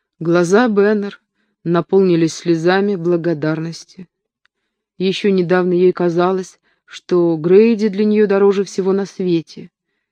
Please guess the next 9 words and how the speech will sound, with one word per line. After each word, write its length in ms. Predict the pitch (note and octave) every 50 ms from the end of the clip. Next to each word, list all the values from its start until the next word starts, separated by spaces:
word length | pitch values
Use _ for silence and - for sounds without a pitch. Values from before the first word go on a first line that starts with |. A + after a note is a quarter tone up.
| _ _
Теперь 340 | - A3+ G3+ - B3+ A#3+ G#3
же 140 | E3+ F#3 F3+
она 200 | F3 F#3 F#3 F3
поняла, 680 | - - F#3 F3+ E3+ E3+ E3 E3+ E3+ F3 F3+ F#3 F#3 - _ _ _ _ _ _ _ _ _ _ _ _ _
что 320 | _ - - _ - F#3 F3+
никогда 800 | F#3 F#3 G3+ A#3+ C4+ - - C4+ C4+ A3+ G3+ E3+ G3 G#3 G#3+ A3
не 140 | A3 G#3
любила 320 | F#3 F3 D#3+ C#3+ D#3+ D#3 C#3+
его. 420 | C#3+ C#3 C#3 C#3 A#2+ C3 C#3 D3